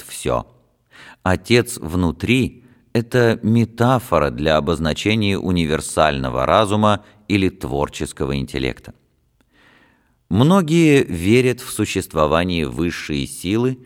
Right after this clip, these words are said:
которая контролирует Вселенную и устанавливает в ней порядок. Представления об этой силе у всех людей разные, но большинство сходится во мнении, что она действительно существует.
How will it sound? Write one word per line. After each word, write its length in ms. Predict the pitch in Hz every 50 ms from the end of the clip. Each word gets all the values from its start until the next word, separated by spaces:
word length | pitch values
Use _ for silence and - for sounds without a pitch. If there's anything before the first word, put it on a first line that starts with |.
| - _ _ _ _ _
которая 420 | - 90 85 104 101 107 104 92
контролирует 760 | - - 92 87 78 80 82 85 82 80 80 73 73 71 69
Вселенную 840 | - - - - - 78 82 101 113 120 117 110 107 107 104 101 98 -
и 120 | 71 98
устанавливает 1000 | 95 85 80 - - 82 76 73 76 76 76 73 76 76 71 71 73 69 - -
в 100 | 57 67
ней 200 | 67 67 67 65
порядок. 600 | - 71 69 65 65 62 60 - 55 - - _ _ _ _ _ _ _ _ - - - - _ _ -
Представления 840 | 101 95 73 - - - - 85 82 85 90 85 82 78 73 71
об 100 | 69 67
этой 260 | 78 76 - 76 73
силе 440 | 71 - - 95 92 85 85 80 78
у 160 | - - 82
всех 340 | 78 - - - 85 76 -
людей 340 | 78 76 73 71 78 78 85
разные, 580 | 104 139 135 95 69 71 73 67 62 58 53 - - _ _ _ _ _ _
но 160 | 82 90 95
большинство 720 | 90 87 101 98 - - 101 101 - - - 127 151 160
сходится 520 | 143 - - 120 135 120 110 - - - 85
во 120 | 80 80
мнении, 440 | 78 80 92 120 139 135 127 120 113
что 240 | - - - 90 85
она 220 | 87 87 85 85
действительно 800 | 80 76 73 - - - - 64 64 65 - - 78 80 92 92
существует. 800 | 90 - 117 110 - - 135 - - 67 64 60 55 - - -